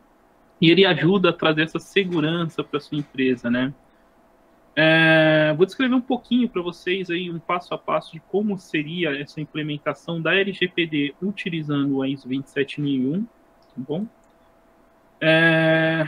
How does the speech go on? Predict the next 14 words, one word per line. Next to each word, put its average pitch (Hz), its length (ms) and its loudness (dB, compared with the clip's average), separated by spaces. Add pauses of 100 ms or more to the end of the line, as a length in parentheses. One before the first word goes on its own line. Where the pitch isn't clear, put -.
(120)
bom, 190 360 2 (800)
se - 260 -20
você 202 260 -4
precisa 240 500 -4
implementar 190 520 -2
aí 165 240 -4 (100)
a 170 180 -6
L 170 100 -6
G 185 120 -6
P 175 140 -8
D 160 100 -4
em 160 80 -6
sua - 180 -10
empresa, 170 560 -2